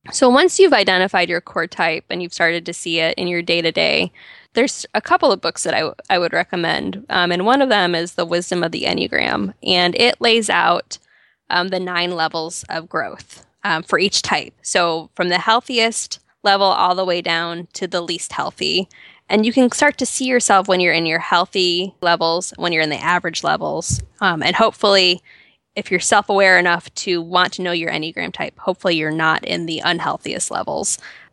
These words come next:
'cause then you start to lose grip with reality at, at, <laughs> at that point. And it's harder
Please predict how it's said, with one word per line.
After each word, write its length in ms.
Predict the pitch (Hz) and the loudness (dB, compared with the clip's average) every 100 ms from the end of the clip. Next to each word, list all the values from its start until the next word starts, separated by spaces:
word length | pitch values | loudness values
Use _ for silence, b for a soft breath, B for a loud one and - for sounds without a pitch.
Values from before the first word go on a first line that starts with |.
| _ - | _ -4
'cause 180 | 208 185 | 0 2
then 180 | 170 165 | 2 0
you 100 | 165 | -2
start 280 | - 147 | -2 -2
to 220 | - 156 - | -4 -10 -10
lose 380 | 175 175 160 - | -6 -4 -4 -6
grip 200 | - - | -4 -4
with 220 | 196 - | -6 -4
reality 500 | 196 185 - - 92 | -2 0 2 0 0
at, 140 | - - | -2 0
at, 200 | 208 - 214 B B | 0 2 0 B B
<laughs> 60 | |
at 140 | 269 - | 0 2
that 200 | 214 - | -2 0
point. 200 | 196 160 | -2 0
And 160 | 180 | -2
it's 120 | 180 - | -6 -2
harder 500 | 233 233 208 180 180 | 4 6 6 4 2